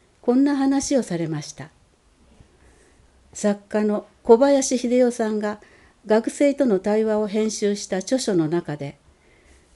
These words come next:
大学生から天皇陛下に対する接し方をどうすればよいかという質問があったのです。小林さんは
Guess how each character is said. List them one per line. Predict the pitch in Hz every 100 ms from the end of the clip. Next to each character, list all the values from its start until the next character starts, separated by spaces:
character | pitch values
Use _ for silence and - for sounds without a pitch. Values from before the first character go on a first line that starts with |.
| -
大 | 226 240
学 | 240 233
生 | - 190 170
か | 165
ら | 156 - -
天 | - 240 277
皇 | 294
陛 | 277 285
下 | 247 185
に | 170
対 | 165 202 214
す | 202
る | 180
接 | 175 190
し | - -
方 | 214 208 170
を | 151 -
ど | 240
う | 269
す | 240
れ | 196
ば | 175 175
よ | 208
い |
か | 208 165
と | 151
い | 151
う | 143 -
質 | - 208 247
問 | 254 247
が | 226
あ | 220
っ |
た | - 165
の | 147
で | 135
す。 | - - _ _ _ _ _ _ _ _ _ _ _ _
小 | 240
林 | 262 262 247
さ | - 226
ん | 220
は | 220 226